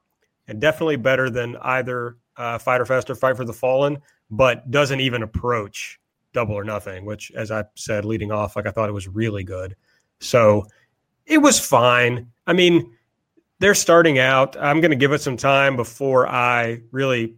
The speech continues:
go one way or the other on, uh, the promotion generally. But, uh, you know, it could have been a lot worse. I think it's fine where, how they're doing so far. They just, they gotta do, they're gonna have so much time to build before this next pay-per-view. They've got to build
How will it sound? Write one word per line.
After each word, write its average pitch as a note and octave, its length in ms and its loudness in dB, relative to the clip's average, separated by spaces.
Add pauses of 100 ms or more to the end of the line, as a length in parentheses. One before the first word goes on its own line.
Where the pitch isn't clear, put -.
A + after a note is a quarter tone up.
go B2 180 2
one B2+ 240 0
way B2 80 4
or B2+ 80 4
the A2+ 160 -2
other C3 340 0
on, B2 500 0
uh, A2 140 -4
the G#2+ 80 -8
promotion A#2+ 540 -2
generally. G#3 640 0 (600)
But, C3+ 460 0 (100)
uh, C3 180 -6 (540)
you F#3 140 -2
know, A#2+ 200 -2 (380)
it D3+ 120 -14
could F#3 120 2
have D#3 60 0
been C#3 100 2
a B2+ 40 4
lot A#2+ 180 2
worse. G2+ 260 -6
I C3 60 0
think B2 140 -2
it's A2+ 100 -6
fine G#2 280 -4
where, G#2+ 120 -2
how A#2 160 0
they're G#2+ 80 -2
doing G#2 200 -4
so A2 140 -4
far. B2+ 220 2
They F3+ 80 2
just, G3 160 -4 (160)
they F3+ 80 2
gotta C#4+ 180 4
do, A3 260 -6 (440)
they're F3+ 100 -2
gonna C4 140 6
have A#3 100 0
so G3+ 160 -2
much G3 160 0
time E3 220 2
to D3+ 80 0
build C#3 240 -2
before D#3 240 -4
this C#3+ 180 -6
next C#3+ 240 -4
pay-per-view. F3 500 -6 (220)
They've C3+ 260 -8
got D#3+ 340 0
to D#3 120 -10
build B2 560 -4